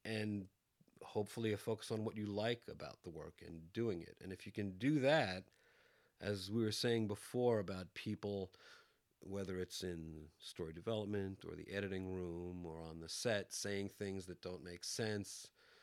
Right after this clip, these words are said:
those things will sort of bounce off because you know what you're doing. Uh,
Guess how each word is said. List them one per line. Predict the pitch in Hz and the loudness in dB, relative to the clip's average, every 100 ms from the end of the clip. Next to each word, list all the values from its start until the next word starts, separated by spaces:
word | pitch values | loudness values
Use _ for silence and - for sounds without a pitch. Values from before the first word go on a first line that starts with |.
| - _ _ | -20 _ _
those | - 127 | -2 -2
things | - 165 170 147 | 2 4 4 2
will | 165 | -6
sort | - 151 151 | -2 -2 -2
of | |
bounce | 147 139 143 165 | -2 -2 -2 -2
off | 175 - - - | -2 -4 -10 -8
because | 98 - 98 | -4 -2 -2
you | 101 113 143 | 2 4 6
know | 135 90 82 - - | 6 4 -2 -6 -4
what | 98 | -4
you're | 101 | -4
doing. | 95 143 90 - _ _ _ _ _ _ _ | 0 0 0 -6 _ _ _ _ _ _ _
Uh, | - | -10